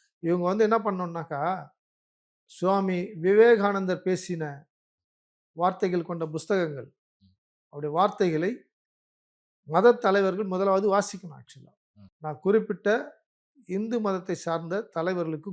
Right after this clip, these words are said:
Speaker 1: குருமார்களுக்கு என்னுடைய சின்ன அன்பான ஒரு வேண்டுகோள். ஏன்னா, நீங்க கிறிஸ்துவங்களை அடிக்கிறீங்க, மசூதி இடிக்கிறீங்க,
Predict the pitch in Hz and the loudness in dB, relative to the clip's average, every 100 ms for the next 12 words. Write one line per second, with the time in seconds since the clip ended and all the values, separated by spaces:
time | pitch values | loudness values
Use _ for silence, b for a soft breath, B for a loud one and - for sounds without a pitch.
0 | 160 202 190 165 147 147 123 202 240 _ | -4 -4 -2 -4 -4 -10 -8 -6 -6 _
1 | _ _ _ _ _ 160 160 156 - - | _ _ _ _ _ -8 -6 -6 -8 -12
2 | - 214 233 240 247 - - 165 185 190 | -4 -2 2 2 2 -4 -12 -8 -2 0
3 | 190 180 156 190 165 135 113 _ _ _ | 0 -2 0 0 -2 -6 -16 _ _ _
4 | _ _ _ _ _ _ _ _ _ - | _ _ _ _ _ _ _ _ _ -8
5 | 175 208 202 190 185 220 220 220 196 185 | -2 0 0 -2 -2 -2 0 0 0 0
6 | 185 185 185 190 185 - 214 190 175 185 | -2 -4 -4 -4 -6 -4 -4 -4 -4 -4
7 | 175 175 175 185 180 | -6 -6 -6 -6 -10